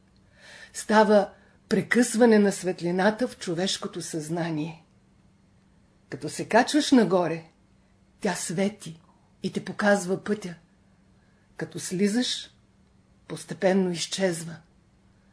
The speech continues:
Същото става и в психическия живот на човека, поради което той ту губи идеала си, ту го намира. Казваш:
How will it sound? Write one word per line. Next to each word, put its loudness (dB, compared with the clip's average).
Същото 0
става 0
и 4
в 2
психическия -2
живот -4
на -8
човека, -8
поради -2
което 2
той 0
ту 0
губи 6
идеала 2
си, -6
ту 4
го 2
намира. 0
Казваш: -2